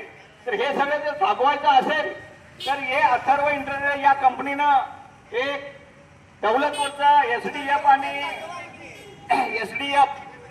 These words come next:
ही जी कर्ज आहे साधारणपणे चव्वेचाळीस कोटी रुपयाची तात्काळ भरावी, कामगारांची देणी तात्काळ द्यावी, शेतकऱ्यांचं ऊस बिल व्याजाने द्यावं अशा पद्धतीची मागणी या ठिकाणी मी करतो.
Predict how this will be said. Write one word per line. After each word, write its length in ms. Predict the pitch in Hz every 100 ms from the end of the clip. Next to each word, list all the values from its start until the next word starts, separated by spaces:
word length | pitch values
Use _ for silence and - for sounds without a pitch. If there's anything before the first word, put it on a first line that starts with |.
| -
ही 60 | -
जी 140 | 269
कर्ज 300 | - 247 254
आहे 180 | 285 285
साधारणपणे 580 | 277 262 277 277 285 277
चव्वेचाळीस 600 | 269 262 269 285 277 269
कोटी 240 | 269 269 269
रुपयाची 540 | 247 254 - 269 226 202 302 302 311 - 330 302 294 320 320 - - 311
तात्काळ 400 | 415 - 415 269
भरावी, 420 | - 240 247 233 - - - - -
कामगारांची 600 | 220 254 285 294 285 294
देणी 260 | 294 277
तात्काळ 440 | 294 294 269 277 277
द्यावी, 420 | 269 269 269 220 - - - -
शेतकऱ्यांचं 640 | 247 277 294 285 285 294 277
ऊस 180 | 269 294
बिल 280 | 277 294 285
व्याजाने 480 | 254 247 294 311 311
द्यावं 460 | 285 277 277 254 - - - -
अशा 220 | - 285
पद्धतीची 640 | 285 277 285 277 285 277 277
मागणी 420 | 269 247 254 285
या 100 | 285
ठिकाणी 380 | 285 262 277 269
मी 120 | 269
करतो. 460 | 269 262 262 269